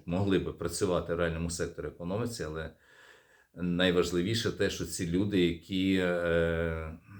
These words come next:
<clears throat> які вже не збагатять наш генофонд. І дуже багато серед них це, власне, тих достойних людей, які могли би внести свій внесок в розвиток України. Я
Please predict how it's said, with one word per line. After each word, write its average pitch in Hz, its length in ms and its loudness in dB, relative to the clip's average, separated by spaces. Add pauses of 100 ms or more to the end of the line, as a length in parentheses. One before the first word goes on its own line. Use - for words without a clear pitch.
(160)
<clears throat> 139 200 8
які 110 260 2
вже 92 220 0
не 92 180 4
збагатять 85 640 -2
наш 80 340 -8
генофонд. 78 500 -8 (800)
І 82 60 -12
дуже 87 240 -2
багато 95 320 0
серед 80 260 -8
них 90 160 -4
це, 82 120 -8
власне, 78 340 -6
тих 78 280 -6
достойних 82 520 -4
людей, 78 220 -2
які 85 220 -2
могли 80 280 -4
би 82 160 -4 (840)
внести 92 460 0
свій 98 280 0
внесок 85 540 0
в 82 340 4 (100)
розвиток 87 800 -2
України. 82 540 -2 (120)
Я 117 420 0